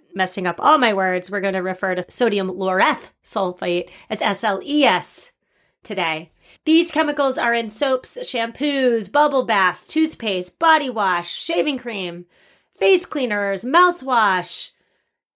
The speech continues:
I could go on and on. Chances are, if you turn over a cleaning product or a beauty product, you will see S L S or S L E S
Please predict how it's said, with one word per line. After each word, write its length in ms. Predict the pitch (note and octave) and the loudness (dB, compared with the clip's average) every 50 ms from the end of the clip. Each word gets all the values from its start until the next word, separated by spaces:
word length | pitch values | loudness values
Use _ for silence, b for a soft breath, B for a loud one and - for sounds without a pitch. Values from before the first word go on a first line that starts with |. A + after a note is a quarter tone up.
| _ _ _ - | _ _ _ -2
I 100 | - D4 | -2 -2
could 140 | D4 C4 G#3 | -2 -2 -4
go 140 | A#3+ A3+ - | -4 -2 0
on 200 | - G#3 G#3 F#3+ | -2 -2 -2 -2
and 140 | F#3 F3 | -4 -6
on. 260 | D#3+ D#3+ - - F#3 - _ _ _ _ _ _ _ | -6 -8 -8 -12 -16 -20 _ _ _ _ _ _ _
Chances 380 | - - E4+ E4+ D#4+ E4 D#4 B3 | -4 0 0 0 0 -2 -2 0
are, 240 | B3+ G#3 G3 G3 - | 2 2 2 2 0
if 160 | - E3 - | -4 -8 -4
you 200 | A#3+ C#4 E4 F4 | 0 2 2 2
turn 320 | F4 - D#4+ E4 D#4 - - | 2 0 -2 -2 -2 -2 -2
over 420 | - B3 B3 A3+ G#3 A#3 A3+ A3+ | 0 0 0 0 0 -2 -2 0
a 160 | - G3+ G3+ | 0 -2 -4
cleaning 380 | G#3+ - - D4 C#4+ C#4 C#4 C4+ | -4 -4 -6 -6 -4 -4 -4 -2
product 420 | C4+ C4+ B3 A#3+ B3 A#3+ A#3 - - _ _ | 0 2 2 2 2 -2 -4 -8 -18 _ _
or 220 | - B3 D#4 E4 D#4+ | 2 4 4 4 4
a 180 | D4 - C#4 | 2 0 0
beauty 320 | A#3 G#3+ B3 B3+ B3 A#3+ A#3 | -2 -2 -2 -2 -2 -2 -4
product, 540 | A#3 A3+ G#3+ G#3 G3+ G3+ G3+ G3+ G3+ - A3+ | -2 0 0 2 2 0 -2 -4 -6 -8 -6
you 100 | B3 B3+ | -4 0
will 100 | B3+ B3+ | 0 0
see 240 | B3 - B3+ A#3+ | 0 0 -4 -2
S 280 | - - A3 A#3 - - | 0 0 0 0 0 0
L 160 | C4 B3 B3 | 0 2 4
S 240 | B3 B3 B3 A#3+ - | 2 2 2 0 -4
or 100 | A3 - | -6 -4
S 260 | - - A#3 A#3 - | -2 0 0 0 0
L 200 | - A3 G#3 G#3 | -2 -2 0 0
E 180 | B3 C#4+ C#4+ A#3+ | 0 2 2 2
S 400 | F#3+ F3+ E3+ - - - - | 2 2 -2 -4 -8 -14 -14